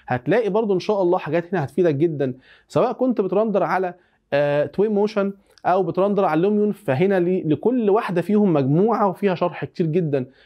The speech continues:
إن شاء الله هنتطرق لحاجات كتير قوي زي الأنريل وزي بقية البرامج، واحدة واحدة كده بنبدأ نتكلم فيهم.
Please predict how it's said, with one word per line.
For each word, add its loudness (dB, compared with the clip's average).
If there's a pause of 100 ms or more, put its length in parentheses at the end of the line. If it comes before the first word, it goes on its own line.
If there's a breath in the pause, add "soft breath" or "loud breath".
(100)
إن -2
شاء 0
الله 0
هنتطرق -2
لحاجات -2
كتير -2
قوي 2
زي 0
الأنريل 0
وزي 0
بقية 2
البرامج، 0
واحدة 0
واحدة -2
كده 0
بنبدأ -2
نتكلم -2
فيهم. -8